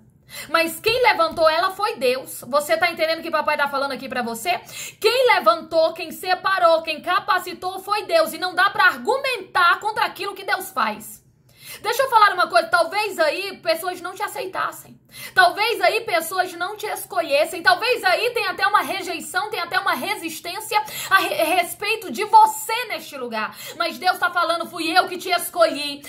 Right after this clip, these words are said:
É, e sou eu quem te fortaleço e te mantenho de pé onde muitos querem te derrubar. Ou seja, era fora do comum uma mulher ocupar o cargo que ela estava ocupando. Mas era coisa de Deus na vida dela e na vida do povo.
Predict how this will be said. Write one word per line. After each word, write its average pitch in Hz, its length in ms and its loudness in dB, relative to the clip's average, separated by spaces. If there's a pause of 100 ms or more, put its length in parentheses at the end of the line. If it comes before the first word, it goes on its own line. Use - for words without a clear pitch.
(120)
É, 330 400 -2
e 359 80 0
sou 349 240 4
eu 415 360 6
quem 381 380 -8
te 392 360 -8
fortaleço 359 760 -2
e - 20 -16
te 349 140 -10
mantenho 370 580 -4
de 330 120 -8
pé 370 260 -2
onde 330 220 -6
muitos 381 520 -4
querem 370 380 -4
te 381 260 -2
derrubar. 233 760 0 (360)
Ou 370 160 4
seja, 339 600 2 (160)
era 339 240 4
fora 359 320 2
do 359 120 -8
comum 320 280 2
uma 349 180 -2
mulher 311 320 2
ocupar 226 460 2
o - 60 -2
cargo 330 360 4
que 359 80 -8
ela 302 100 -2
estava 320 340 -2
ocupando. 233 720 -8 (580)
Mas 302 220 2
era 302 220 4
coisa 302 380 -2
de 247 140 -8
Deus 247 420 -4
na 254 160 0
vida 370 500 2
dela 302 280 0
e 330 60 -8
na 302 140 2
vida 262 260 -4
do 262 140 -8
povo. 190 500 -14